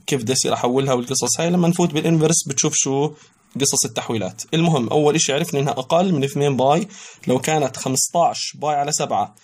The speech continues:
المهم، رقم أكبر من أربعتاش هيك بتكون أكبر من اثنين باي.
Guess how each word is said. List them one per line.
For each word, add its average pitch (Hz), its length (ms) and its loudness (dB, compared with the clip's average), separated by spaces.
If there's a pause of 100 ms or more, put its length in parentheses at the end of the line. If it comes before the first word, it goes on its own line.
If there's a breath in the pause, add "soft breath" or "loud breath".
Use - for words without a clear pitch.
(280 soft breath)
المهم، 151 280 2
رقم 151 340 2
أكبر 151 320 0
من 160 120 -2
أربعتاش 165 680 2
هيك 170 120 -14
بتكون 139 340 -2
أكبر 143 360 2
من 135 260 -2
اثنين 131 420 -6
باي. 71 180 -6